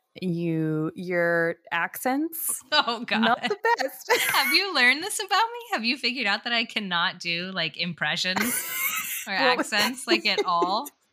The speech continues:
Speaker 1: I have learned this about you. I still love you, but we,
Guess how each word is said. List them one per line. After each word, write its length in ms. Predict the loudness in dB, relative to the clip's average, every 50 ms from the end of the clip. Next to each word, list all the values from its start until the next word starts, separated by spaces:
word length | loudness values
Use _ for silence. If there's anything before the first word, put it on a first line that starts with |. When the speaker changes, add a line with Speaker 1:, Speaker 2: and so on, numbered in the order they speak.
| _ _ -8 -6 -6 -4 -6 -8 -10 -12 _ _ -4
Speaker 1:
I 80 | -2 0
have 200 | 0 -2 0 0
learned 220 | 0 0 0 -2
this 140 | -2 -4 -4
about 300 | -2 0 0 0 0 -2
you. 320 | -2 -4 -4 -2 0 -2 0 0 0
I 120 | -2 -2
still 280 | -2 -2 -2 0 0 2
love 240 | 2 0 0 0 -2
you, 280 | -4 -2 -2 -2 -2 0
but 320 | 0 2 2 2 0 0 -2
we, 520 | -4 -4 -2 -2 -2 -2 -2 -2 -4 -6